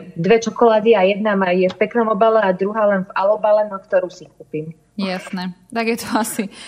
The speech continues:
Speaker 2: u viacej, a, produktoch. Máte aj nejakú stratégiu, že ako často pridávate príspevky, alebo že koľko z nich je skôr na ten vinohrad, koľko je, čo ja viem, o,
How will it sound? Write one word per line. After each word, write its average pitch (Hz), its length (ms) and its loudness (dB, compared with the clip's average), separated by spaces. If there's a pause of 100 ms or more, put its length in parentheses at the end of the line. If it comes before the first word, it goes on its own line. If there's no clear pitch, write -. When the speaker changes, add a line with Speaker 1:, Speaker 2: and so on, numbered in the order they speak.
(180)
Speaker 2:
u 214 100 -4
viacej, 202 640 -4 (240)
a, 185 180 0
produktoch. 185 760 -4 (440)
Máte 240 400 -2
aj 220 160 2
nejakú 220 240 -2
stratégiu, 233 720 -2
že 185 400 -2 (320)
ako 226 240 -4
často 220 320 -2
pridávate 190 560 -2
príspevky, 185 960 -6
alebo 185 400 -4
že 196 160 -8
koľko 208 400 -4
z 180 80 -10
nich 196 240 -2
je 190 160 -2
skôr 180 560 -2
na 180 240 -2
ten 185 160 -4
vinohrad, 196 560 -2
koľko 180 400 -6
je, 175 160 -4 (160)
čo 190 160 -4
ja 170 160 -2
viem, 165 400 -6
o, 147 400 -8